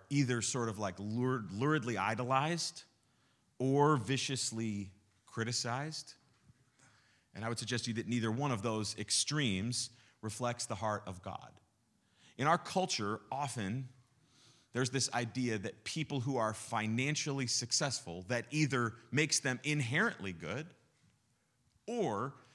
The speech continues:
that that makes them inherently bad. Yeah, you can put that quote I just read up on the screen, it's fine. You see this in so many different ways, and I think we can attach here some of the concepts of fame and some of the concepts of significance that we see in our society.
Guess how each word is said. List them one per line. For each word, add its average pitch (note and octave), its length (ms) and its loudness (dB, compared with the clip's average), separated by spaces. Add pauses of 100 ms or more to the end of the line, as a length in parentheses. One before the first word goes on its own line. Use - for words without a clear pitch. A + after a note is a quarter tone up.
(100)
that C3+ 120 -6
that D#3+ 160 4
makes D3 240 2
them B2+ 240 0
inherently A#2 920 0 (240)
bad. G2+ 320 -4
Yeah, G2+ 100 -4
you G2+ 100 -4
can A2 140 -4
put - 160 -8
that F#2 160 -4
quote F#2 180 -2
I F#2 60 0
just E2+ 180 -10
read F2+ 100 -4
up E2+ 80 -8
on F2 60 -4
the F2 60 -4
screen, F2+ 220 -6
it's E2+ 80 -6
fine. D#2+ 260 -8 (2000)
You - 100 0
see E3 160 10
this D3+ 180 2
in B2+ 80 -2
so - 140 2
many C3 100 0
different B2+ 240 -2
ways, A#2 240 2
and B2 80 0
I A#2 40 2
think A#2 220 -4
we B2 60 -6
can A#2+ 140 -6
attach A2+ 420 -2
here A2 200 -2
some A2 200 -2
of G2+ 60 -4
the G#2 60 -6
concepts G#2 460 -4
of G#2 100 -4
fame G2+ 520 -2
and G2+ 100 -2
some A2 140 -2
of G2 40 -4
the F#2+ 60 -6
concepts G#2 460 -6
of G2 80 -8
significance A2 640 -2
that D#2+ 100 -8
we G2+ 80 -2
see A2+ 200 2
in G#2 80 -2
our G2+ 100 -4
society. G#2+ 560 -2